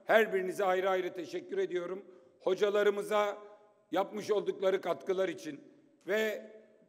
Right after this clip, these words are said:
meslek örgütlerine, kamu kurumu niteliğindeki meslek örgütlerinin başkanlarını, yöneticilerini dinleyeceksiniz. Gıda mühendislerine, ziraat mühendislerine ayrı ayrı teşekkür ediyorum değerli başkanlara.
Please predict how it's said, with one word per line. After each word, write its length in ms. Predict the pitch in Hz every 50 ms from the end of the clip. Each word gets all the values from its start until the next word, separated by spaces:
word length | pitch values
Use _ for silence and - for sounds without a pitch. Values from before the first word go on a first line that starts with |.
| _ _ _ _ _ _ _ _ _ _ _ _ _ _ _ _ _ _ -
meslek 420 | 156 175 190 185 - 233 226 220 220
örgütlerine, 640 | 208 202 180 185 190 - 185 175 170 165 165 156
kamu 300 | - 180 214 214 214 202
kurumu 300 | - 202 196 196 196 190
niteliğindeki 600 | 190 190 196 196 185 190 190 185 185 185 190 208
meslek 400 | 196 196 180 - - 226 202 -
örgütlerinin 720 | 208 190 180 170 180 151 - 185 175 175 185 196 208 202 170 - - - - _ _ -
başkanlarını, 640 | 160 180 185 180 180 196 196 196 196 196 190 190 202
yöneticilerini 800 | 202 185 190 185 185 180 - 185 - 180 180 185 180 185 196 180
dinleyeceksiniz. 960 | 165 185 180 175 170 165 160 143 160 156 135 - 147 151 151 156 151 - - _ _ - _ _ _ _ _
Gıda 320 | - 160 170 202 208 202 202
mühendislerine, 1000 | 196 196 190 185 185 160 160 - - - 175 170 165 160 156 151 147 147 - - - - - _ _
ziraat 520 | _ 127 131 185 185 202 202 214 214 208 202
mühendislerine 600 | 190 175 170 175 160 147 - - 170 160 160 170
ayrı 360 | 170 165 175 185 190 190 202
ayrı 380 | 196 190 190 185 185 180 180 180
teşekkür 400 | 170 165 143 165 185 156 180 180
ediyorum 440 | 175 165 156 165 160 156 156 151 143
değerli 340 | 151 151 156 160 160 165 151
başkanlara. 720 | 156 139 143 - - 151 151 151 151 160 185 202 -